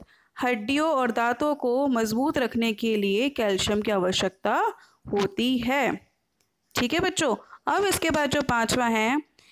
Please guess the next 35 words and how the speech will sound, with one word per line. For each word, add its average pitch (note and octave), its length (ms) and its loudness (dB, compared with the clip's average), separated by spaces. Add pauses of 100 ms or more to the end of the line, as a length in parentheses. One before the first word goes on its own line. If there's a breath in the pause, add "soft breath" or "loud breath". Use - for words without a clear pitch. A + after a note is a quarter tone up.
(520 soft breath)
छठा C4 300 0
है, C4+ 380 2
यदि B3 380 0
आप C#4+ 280 2
मछली, A3+ 640 -2 (200)
मांस A3+ 520 0 (100)
और C4+ 160 0
अमरूद C4 640 0
खाते A3+ 360 0
हैं A3 320 2 (340 loud breath)
तो C#4+ 80 0
आप D4+ 180 0 (120)
इन E4+ 160 0
खाद्य C#4+ 320 0
पदार्थ B3+ 380 0
से C#4+ 120 0
कौन G#3 240 0
सा G3+ 120 0
विटामिन A3 420 0
प्रदा-, A3+ 460 0
पा-, A3+ 200 0 (100)
प्राप्त A#3 280 0
कर B3 180 0
रहे B3 120 0
हैं? C#4 200 -2 (340 loud breath)
तो B3+ 80 0
बच्चों A3+ 380 0
देखिए, A3 400 0 (100)
अमरूद A3+ 440 0
से - 160 -2
आप C#4+ 160 0
प्राप्त A#3+ 300 -2
कर A#3 180 -2
रहे A3 220 0
हैं B3+ 280 0